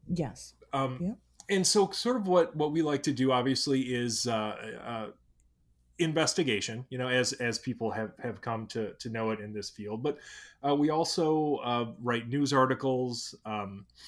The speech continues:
Speaker 2: go to conferences, uh, uh, you know, we even have a, a paranormal art portal that, that Emily started. I mean, she's an, an artist herself. And so,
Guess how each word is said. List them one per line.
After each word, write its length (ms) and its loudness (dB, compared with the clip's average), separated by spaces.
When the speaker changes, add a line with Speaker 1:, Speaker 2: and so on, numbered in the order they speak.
Speaker 2:
go 140 4
to 100 0
conferences, 1300 2
uh, 460 -2
uh, 340 -6
you 80 -2
know, 120 -4
we 120 -2
even 180 -2
have 320 -2
a, 260 -4
a 180 -6
paranormal 400 -2
art 280 -4
portal 500 2
that, 260 -4
that 140 -6
Emily 300 -6
started. 400 0
I 20 2
mean, 100 0
she's 300 2
an, 160 -2
an 140 -4
artist 340 0
herself. 540 -4
And 120 -8
so, 300 -4